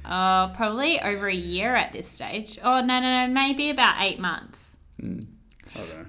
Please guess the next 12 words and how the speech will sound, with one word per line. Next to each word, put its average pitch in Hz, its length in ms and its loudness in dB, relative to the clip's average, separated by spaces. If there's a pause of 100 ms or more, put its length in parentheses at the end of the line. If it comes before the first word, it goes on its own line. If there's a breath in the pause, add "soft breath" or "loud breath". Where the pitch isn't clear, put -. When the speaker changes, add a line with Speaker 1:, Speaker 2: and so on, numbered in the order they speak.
(120)
Speaker 1:
And, 196 480 0
um, 170 380 2 (140)
anyway, 190 580 4
he 254 200 0
rang 220 320 2
me, 202 580 0 (160)
was 185 280 -4
very, 208 840 0
very 190 340 -2
intoxicated. 190 1040 -6 (680 loud breath)
And, 185 600 2
um, 180 640 0